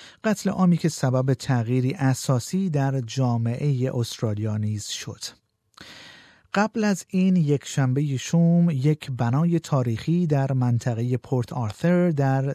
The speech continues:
جنوب شهر هوبارت، کوله‌باری از تاریخ را با خود حمل می‌کرد. داستان محکومین و کار سخت، زندان‌ها و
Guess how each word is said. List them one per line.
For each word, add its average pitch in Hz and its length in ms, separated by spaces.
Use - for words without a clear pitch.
جنوب 151 640
شهر 131 380
هوبارت، 139 760
کوله‌باری 208 580
از 196 220
تاریخ 165 560
را 123 120
با 120 140
خود - 300
حمل 113 420
می‌کرد. - 540
داستان 170 540
محکومین 156 840
و 139 340
کار 123 520
سخت، - 760
زندان‌ها 120 880
و 147 160